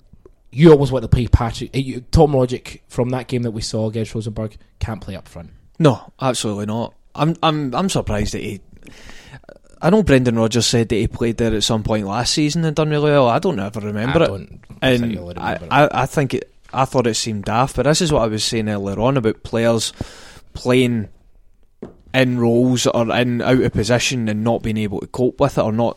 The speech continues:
Speaker 2: f-, you know, fulfilling their potential. Tam is definitely one. I mean, Tam, the, he's so good in the position that he's in. He just has to play there.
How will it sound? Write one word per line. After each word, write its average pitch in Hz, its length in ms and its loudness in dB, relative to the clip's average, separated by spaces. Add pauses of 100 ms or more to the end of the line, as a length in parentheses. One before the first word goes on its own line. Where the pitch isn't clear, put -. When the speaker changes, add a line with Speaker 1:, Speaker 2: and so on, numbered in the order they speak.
Speaker 2:
f-, - 220 -16
you 127 140 -2
know, 101 160 -4
fulfilling 113 420 -2
their 104 80 -2
potential. 110 580 -4 (380)
Tam 185 300 4
is 113 100 -2
definitely 110 540 -4
one. 101 360 -8 (600)
I - 40 -4
mean, 123 380 -2
Tam, 151 600 0 (340)
the, 127 360 -4 (140)
he's 127 340 0
so 175 360 6
good 131 260 4
in 123 100 0
the 107 80 0
position 113 440 -2
that 98 100 -4
he's 104 160 -6
in. 110 320 -2
He 95 120 -8
just - 240 -6
has - 380 -6
to 98 120 -6
play 107 240 -4
there. 123 260 0